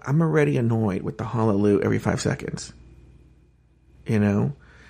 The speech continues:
It's like one of this, the bitch she did in season two, now she's just hallelujah this and hallelujah that and hallelujah, like, you know, you're talking about the catchphrases. And they don't have their pre-planned catchphrases.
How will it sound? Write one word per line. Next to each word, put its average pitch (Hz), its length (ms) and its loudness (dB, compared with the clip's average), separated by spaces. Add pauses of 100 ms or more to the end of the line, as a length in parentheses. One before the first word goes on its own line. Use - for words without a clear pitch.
(160)
It's - 120 -6
like 117 120 0
one 123 120 4
of 131 60 2
this, 117 140 0
the 120 140 2
bitch 139 280 8
she 147 160 0
did 131 100 4
in 123 60 0
season 120 220 0
two, 123 100 2
now 120 140 6
she's 120 200 0
just 104 140 -2
hallelujah 117 400 4
this 110 240 4
and - 80 -2
hallelujah 107 400 2
that 104 280 2
and 110 80 -6
hallelujah, 104 360 0
like, 98 200 -6 (300)
you 160 80 4
know, 160 60 8
you're 143 140 6
talking 156 220 4
about 139 160 2
the 113 60 0
catchphrases. 110 1080 -2 (1500)
And 127 100 4
they 127 60 8
don't 131 160 4
have 127 160 4
their 117 100 6
pre-planned 123 460 0
catchphrases. 107 680 0